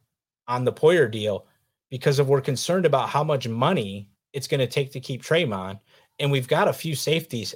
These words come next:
stacked up who have been part of this system for a while. So I think it's definitely one of those things that we really are gonna start to have to be prepared as, as Bills fans,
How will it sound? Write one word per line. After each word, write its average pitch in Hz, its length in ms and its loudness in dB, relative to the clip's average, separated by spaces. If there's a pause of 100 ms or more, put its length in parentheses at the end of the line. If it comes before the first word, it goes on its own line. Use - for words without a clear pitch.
stacked 143 420 0
up 165 180 4
who 123 100 0
have 107 140 0
been 127 160 4
part 143 240 4
of 113 80 0
this 110 160 -2
system 117 340 -2
for 107 140 -2
a 98 80 0
while. 101 400 -2 (320)
So 120 220 0
I 139 160 0
think 143 260 -2
it's 139 160 -6
definitely 156 480 0
one 151 180 2
of 139 100 0
those 135 280 2
things 107 580 0 (600)
that 120 280 0
we 127 140 -4
really 170 1040 2
are 139 160 2
gonna 143 260 2
start 147 360 2
to 151 80 2
have 135 180 0
to 139 80 0
be 135 160 -4
prepared 131 380 4
as, 123 200 4
as 110 140 -2
Bills 127 280 4
fans, 101 380 -6